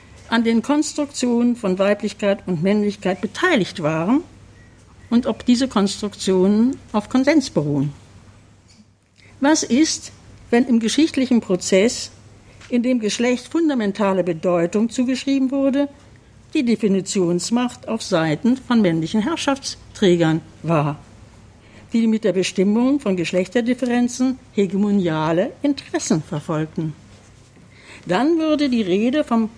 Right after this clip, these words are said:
geteilten Geschlechterwissen darauf hindeuten, dass es sich hier um ein Wissen handelt, welches in Herrschaftswissen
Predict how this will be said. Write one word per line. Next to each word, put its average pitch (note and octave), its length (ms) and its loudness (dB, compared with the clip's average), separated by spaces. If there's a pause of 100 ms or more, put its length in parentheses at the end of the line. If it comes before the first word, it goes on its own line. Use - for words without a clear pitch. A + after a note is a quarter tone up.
geteilten A#3+ 840 0
Geschlechterwissen B3+ 960 0 (320)
darauf G3 440 2
hindeuten, B3 760 2 (720)
dass A#3+ 140 0
es B3 140 0
sich A#3 140 0
hier D4+ 320 -2
um B3+ 120 0
ein D#3+ 220 -2
Wissen C#4+ 320 0
handelt, B3+ 540 0 (580)
welches A3 460 0
in F3+ 140 0
Herrschaftswissen C4 960 2